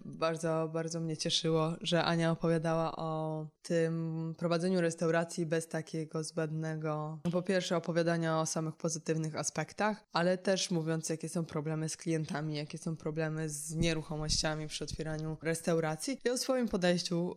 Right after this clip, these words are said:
które wiem, że dla wielu osób było inspirujące, żeby właśnie w, w relacjach z klientami nie startować z tej takiej pozycji przepraszającej. Nie zawsze. Wtedy, kiedy coś robimy źle, owszem, ale nie, nie dawać sobie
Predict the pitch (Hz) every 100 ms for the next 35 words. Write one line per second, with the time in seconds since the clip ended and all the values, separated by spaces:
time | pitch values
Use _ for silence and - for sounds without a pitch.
0 | - 190 180 170 156 165 165 170 175 165
1 | 165 160 160 160 165 170 160 - 165 160
2 | 151 147 160 175 165 170 170 175 165 -
3 | 175 165 170 - 175 165 160 - 160 -
4 | - - 170 160 160 156 160 151 - -
5 | 175 175 180 175 196 175 - 156 156 165
6 | 160 - 165 156 - - 147 - - -
7 | 175 175 165 170 156 156 151 160 160 -
8 | 185 196 165 160 - 165 - - - 170
9 | 165 - 160 156 165 160 160 160 160 160
10 | 156 156 - 156 151 - 156 156 156 170
11 | 175 185 - 165 - 170 175 160 160 160
12 | - 156 156 156